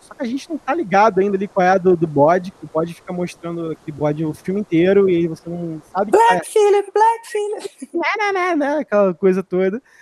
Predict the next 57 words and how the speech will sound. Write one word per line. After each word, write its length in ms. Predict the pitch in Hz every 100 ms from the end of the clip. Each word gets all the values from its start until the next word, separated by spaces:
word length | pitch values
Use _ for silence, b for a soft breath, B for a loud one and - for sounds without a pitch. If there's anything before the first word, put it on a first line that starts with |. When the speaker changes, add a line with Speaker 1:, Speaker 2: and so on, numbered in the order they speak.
| b b _ _
Speaker 1:
E 60 | 185
você 220 | 208 214
não, 260 | 240 302 359
não 80 | 302
sabe 360 | - 202 190 160
ali, 320 | 156 143 123
né? 200 | 147 151 -
E 140 | 190
aí, 440 | 208 233 277 226 208
isso 160 | 208
é 40 | 240
uma 140 | 240
coisa 200 | 240 226
que, 180 | - 240
que 120 | -
cagou 340 | 214 240 220 214
pra 140 | 214
mim, 120 | 196
que 60 | 185
aí 100 | 190
o 60 | 196
bode 300 | 185 208 190
começou 200 | 180 170
a 40 |
falar 180 | 165 156
com 180 | 156 180
ela, 480 | 196 139 123 120 - _ _
e 80 | 160
aí 120 | 165
eu 100 | 175
acho 140 | 175 -
que 100 | 185
virou 200 | 196 196
farofão, 540 | 208 196 - 196 165
sabe? 320 | 160 143 135
Nessa 260 | 143 143 151
hora, 340 | 160 185 131 - b b b b _ _ -
o 80 | 170
filme, 520 | - 196 233 214 147
ele, 320 | 131 143 160
ele 240 | 175 160 156
tem 140 | 180
muito 140 | 180 196
essa 80 |
coisa 240 | 196 196 202
de, 180 | 185 180
de 120 | 185
quebrar 540 | - 220 175 175 202
o 80 | 226
que 140 | -
você 220 | 220 214 240
espera, 540 | - - 190 170 147
né? 220 | 147 143
Você 180 | 135 135
vai 120 | 147
pro, 300 | 165 175 143
é, 100 | 147